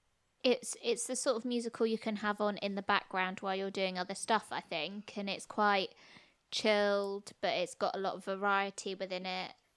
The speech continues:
L-, I agree with what Anna said. There are a lot of influences in the musical. I could hear a lot of themes that are, like, from other musicals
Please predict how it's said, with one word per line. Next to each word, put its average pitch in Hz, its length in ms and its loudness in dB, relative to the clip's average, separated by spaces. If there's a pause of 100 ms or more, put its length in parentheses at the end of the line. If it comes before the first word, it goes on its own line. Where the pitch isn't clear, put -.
(100)
L-, 208 180 2
I 220 140 8
agree 202 300 4
with 196 220 -2
what 190 140 2
Anna 180 240 2
said. 180 360 0
There 175 180 2
are 175 200 4
a 170 80 -2
lot 185 220 2
of 190 180 -4 (240)
influences 175 960 -2
in 180 220 -2
the 185 100 -2
musical. 185 600 -4
I 170 120 2
could - 220 -12
hear 180 240 -2
a 190 60 -2
lot 175 340 2
of 190 100 -6 (220)
themes 185 580 -2
that - 180 -2
are, 165 40 -2
like, 180 280 0
from 170 460 0 (120)
other 202 220 -4
musicals 190 920 -6